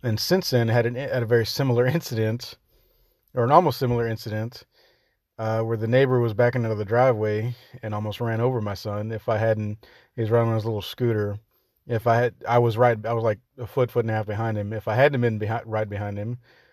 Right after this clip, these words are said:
or if I hadn't been paying attention, uh, the neighbor would have run him over, backing out of the driveway, 'cause they were backing out, like, solid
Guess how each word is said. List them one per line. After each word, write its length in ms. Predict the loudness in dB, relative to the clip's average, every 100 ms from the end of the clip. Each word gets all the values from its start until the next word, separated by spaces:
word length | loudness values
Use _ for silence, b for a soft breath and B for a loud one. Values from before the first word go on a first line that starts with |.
| b -2
or 120 | 0
if 80 | 4
I 60 |
hadn't 140 | 4 4
been 120 | 0
paying 180 | 0 0
attention, 640 | -2 -4 -4 -6 -8 -10 -16 _ _ -10
uh, 300 | -6 -4 -6 -8
the 140 | -8 -6
neighbor 260 | -2 -2
would 140 | -2 -4
have 80 | -2
run 140 | -4
him 100 | 0
over, 340 | 0 0 -6 -14 b b b b b _
backing 240 | -2 0 -2
out 60 |
of 40 | -4
the 40 |
driveway, 400 | 0 2 2 -2
'cause 80 | -4
they 100 | -2
were 140 | -2 -2
backing 380 | 2 2 2
out, 160 | 0 -2
like, 240 | -4 -8 -12 -18
solid 580 | -8 -2 0 0 -4